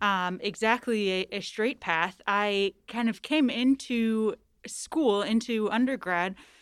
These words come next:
uh, thinking that I wanted to be a mechanical engineer.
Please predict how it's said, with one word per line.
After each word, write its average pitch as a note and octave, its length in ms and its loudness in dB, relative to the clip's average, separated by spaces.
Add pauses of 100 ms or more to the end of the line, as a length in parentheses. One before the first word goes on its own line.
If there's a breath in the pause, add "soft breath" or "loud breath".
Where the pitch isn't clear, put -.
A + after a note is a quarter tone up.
(120)
uh, G#3+ 120 0
thinking C4 340 2
that A3+ 100 2
I G#3 80 4
wanted G#3+ 300 0
to G#3 80 -10
be G#3+ 200 0
a G3+ 40 4
mechanical G3 520 -6
engineer. F3 600 -6